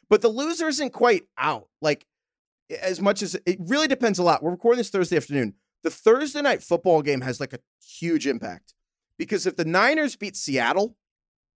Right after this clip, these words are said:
the loser of Giants Washington kinda still has, like, a coin flip chance to make the playoffs, which is kinda crazy. But if Seattle beats the forty-niners, the loser of Giants Washington, their playoff odds drop to, like, one and three or less than that, which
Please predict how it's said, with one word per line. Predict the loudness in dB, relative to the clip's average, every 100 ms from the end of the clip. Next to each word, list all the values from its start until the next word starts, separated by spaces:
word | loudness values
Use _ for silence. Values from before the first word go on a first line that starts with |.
| _ _ _ _ _ _
the | -2
loser | 0 2 2 4
of | 2 4
Giants | 4 4 0
Washington | -4 -4 -4 -4 -2 -2 -4 _ _ _ _ _ _
kinda | -2 0
still | 0 0 2
has, | 2
like, | 0 -6
a |
coin | -6 -2 -2
flip | -2 -8
chance | -4 -4 -4 -4
to |
make | -6 -6
the | _
playoffs, | -4 -2 -4 -6
which | -12 -10
is |
kinda | -4 -4
crazy. | -2 -4 -2 -4 -8 _ _ _ _ _ _ _ -2
But | 2
if | 2
Seattle | 0 0 4 4 4 2
beats | -4 -8
the | -6
forty-niners, | -2 0 0 0 2 0 -2
the | -2
loser | 2 2 2
of |
Giants | 2 2 2
Washington, | 0 0 0 -4 -2
their | -2
playoff | 0 0 2
odds | -2 -4 -4
drop | -4 -4
to, | -6
like, | -8 -10 _
one | -10 -8
and | -6 -8
three | -12 -8 -8 -8 -12 _
or | -10
less | -8 -6
than | -4 0
that, | 0 0 _ _
which | -2 -2